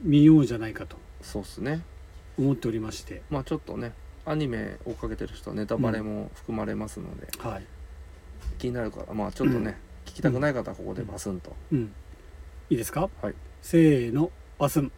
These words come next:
Speaker 2: バスンいきました。
Speaker 1: はい。はい。まあ、今ね、あのー、麦わら海賊団こと、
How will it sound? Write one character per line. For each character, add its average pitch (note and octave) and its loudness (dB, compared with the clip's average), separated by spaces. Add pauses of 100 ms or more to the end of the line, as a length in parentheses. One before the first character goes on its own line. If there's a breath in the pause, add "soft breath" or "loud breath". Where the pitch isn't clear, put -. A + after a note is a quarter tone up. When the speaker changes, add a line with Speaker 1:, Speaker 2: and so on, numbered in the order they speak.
(760)
Speaker 2:
バ F#2+ -6
ス C#3+ 2
ン E3 8
い - 4
き G#2+ 2
ま G#2 4
し - -8
た。 G#2 2
Speaker 1:
は G#2 0
い。 - -18
は - -2
い。 - -10 (1040 loud breath)
ま C#4 10
あ、 C4+ 12
今 C#4 12
ね、 G3+ 12
あ G3 12
の F#3+ 12
ー、 D#3+ 12 (440)
麦 F3+ 10
わ F#3 12
ら F3+ 12
海 E3 10
賊 D#3 4
団 B2+ 4
こ A2 -8
と、 G#2+ -8